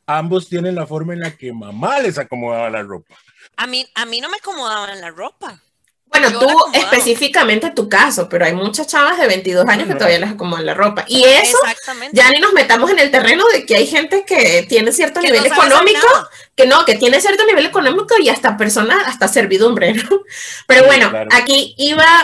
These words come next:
Speaker 3: este, mi pregunta, que era básicamente, ¿ustedes creen que al momento de juntarse,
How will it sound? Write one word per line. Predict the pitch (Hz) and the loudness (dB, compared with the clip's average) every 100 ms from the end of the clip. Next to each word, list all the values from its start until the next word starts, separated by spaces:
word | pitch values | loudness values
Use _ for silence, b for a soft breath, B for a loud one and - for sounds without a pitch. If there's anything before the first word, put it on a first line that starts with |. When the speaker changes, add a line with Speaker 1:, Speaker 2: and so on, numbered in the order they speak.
| - _ - | 0 _ -2
Speaker 3:
este, | 240 233 233 - 220 208 202 - - _ - - | 2 2 0 0 2 2 2 0 -6 _ -12 -2
mi | 254 | 0
pregunta, | 247 233 233 202 185 | 4 4 4 2 0
que | |
era | 220 240 | 2 2
básicamente, | 247 277 262 208 180 175 170 - _ _ _ | 0 -2 -2 0 -2 -4 -10 -14 _ _ _
¿ustedes | - 311 - 320 403 - | -4 -4 0 0 0 -4
creen | - 349 330 349 359 381 - | 0 2 2 2 0 -2 -2
que | 302 269 269 285 - _ b b b b b _ _ | 4 4 4 0 -8 _ b b b b b _ _
al | 226 233 | 2 2
momento | 226 226 233 240 247 254 294 | 4 2 2 2 0 0 0
de | 311 | 0
juntarse, | 262 196 202 214 214 208 214 240 247 | -2 -4 -2 2 2 2 0 -4 -4